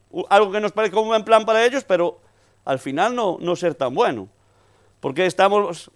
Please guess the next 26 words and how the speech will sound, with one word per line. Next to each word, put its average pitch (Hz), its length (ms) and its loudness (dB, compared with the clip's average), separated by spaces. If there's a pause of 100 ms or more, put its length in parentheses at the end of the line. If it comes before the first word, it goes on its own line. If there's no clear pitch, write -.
(120)
influenciados, 175 540 2
por 185 120 -2
ejemplo, 175 240 0
por 165 260 0
si, 180 180 -8 (240)
si - 180 -6
tenemos 202 380 2
más 214 280 6
o 208 60 4
menos 202 280 -2
educación, 175 600 2
¿no? 269 260 -2 (520)
Eso 160 200 -4
nos 214 180 0
afecta 214 580 2 (300)
a, 117 320 -4
a, 131 200 0
a 135 40 4
la 151 80 6
hora 196 160 6
también 190 300 0
de 180 80 2
educar 170 300 4
a 165 60 4
nuestros, 131 480 -6 (140)
a, - 120 -8